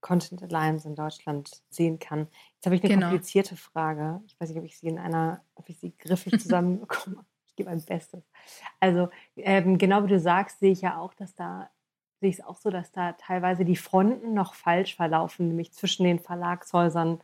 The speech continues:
Speaker 1: eben und in dem Sinne nicht kollaborativ oder allianzgetrieben, sondern konkurrenzgetrieben, obwohl, wenn man jetzt auf, ähm, werbefinanzierte Organisationen guckt, ähm, der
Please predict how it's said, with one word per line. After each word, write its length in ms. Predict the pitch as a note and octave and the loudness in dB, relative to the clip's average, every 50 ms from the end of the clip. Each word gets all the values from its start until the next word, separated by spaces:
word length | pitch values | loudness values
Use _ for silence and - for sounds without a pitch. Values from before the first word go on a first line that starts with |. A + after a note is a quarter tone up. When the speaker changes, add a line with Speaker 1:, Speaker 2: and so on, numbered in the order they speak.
| _ _ _ _ _ _ _ _ _ _ _ _ _ _ | _ _ _ _ _ _ _ _ _ _ _ _ _ _
Speaker 1:
eben 240 | F3+ E3 E3 E3+ E3 | 0 0 2 0 -2
und 140 | E3 - | -2 -2
in 80 | E3+ E3+ | 2 4
dem 160 | F3 F3+ F3 | 6 6 6
Sinne 200 | F3 F3+ F3 F3 | 6 6 6 8
nicht 200 | F#3 G#3 G#3+ G#3+ | 8 8 6 4
kollaborativ 840 | - - G#3+ G3 F#3+ F3+ F#3 F3+ F#3 F3+ F3+ - - G#3+ F#3+ - - | 2 2 4 4 4 4 4 4 4 2 0 2 0 0 0 0 2
oder 220 | F#3+ F3+ E3+ - | 4 4 4 4
allianzgetrieben, 960 | - - F3+ F3 F3 F3+ F#3+ F#3+ - - - - _ - F#3 E3+ D#3+ E3 E3 D#3 | 2 0 4 4 4 4 4 0 -2 -8 -18 -20 _ -2 0 0 0 0 -2 -2
sondern 380 | E3+ D#3+ D#3+ D#3+ D#3 D#3 D#3 - _ _ _ _ | -2 -2 0 0 -2 -2 -4 -8 _ _ _ _
konkurrenzgetrieben, 1000 | - F3 E3+ - E3 E3+ G3 G#3+ G#3+ - - - - - G#3 G3 G#3 G#3 G#3 - - - _ | -4 -4 -4 -2 -6 -4 -4 -4 -2 -2 -4 -6 0 2 4 4 4 4 2 -2 -12 -20 _
obwohl, 560 | _ F3+ D#3 D3+ F#3 F#3 F#3 F3+ F3+ F3+ F3+ - _ _ _ _ _ _ _ _ _ _ _ | _ 0 2 6 6 8 8 8 6 6 2 -2 _ _ _ _ _ _ _ _ _ _ _
wenn 120 | F#3+ F3+ | 2 4
man 240 | F3 E3+ E3+ E3+ E3 | 4 4 2 2 2
jetzt 340 | E3 E3+ E3 - - _ - | 2 0 0 -2 -10 _ -8
auf, 340 | F3 E3 D#3+ - - - _ - | -8 -8 -8 -10 -18 -20 _ -14
ähm, 340 | F3 F3 F3 F3 F3+ F3+ - _ _ _ _ _ _ _ _ _ | -14 -12 -12 -12 -12 -14 -16 _ _ _ _ _ _ _ _ _
werbefinanzierte 1000 | - G3 A3+ A#3+ A#3 F#3 - G3+ F#3+ F#3 F3+ F#3 - G3 F#3 F#3 F#3 F3+ F3 F3+ F3+ - _ _ _ _ | 6 8 8 8 8 6 6 4 4 4 2 2 0 0 0 2 2 2 2 2 -2 -8 _ _ _ _
Organisationen 640 | - F#3+ E3+ F3 E3+ F3 F3 E3+ - A3 G#3+ G3+ F#3 | -2 2 4 4 4 4 2 4 4 6 6 6 6
guckt, 300 | - - F3 - - _ _ _ _ _ _ _ _ | 4 2 -4 -8 -8 _ _ _ _ _ _ _ _
ähm, 320 | F#3+ F3+ E3+ E3+ E3+ D#3+ | 4 4 6 6 4 4
der 400 | - F3 E3 D#3+ D#3+ E3 - - | 4 4 6 6 4 4 2 -2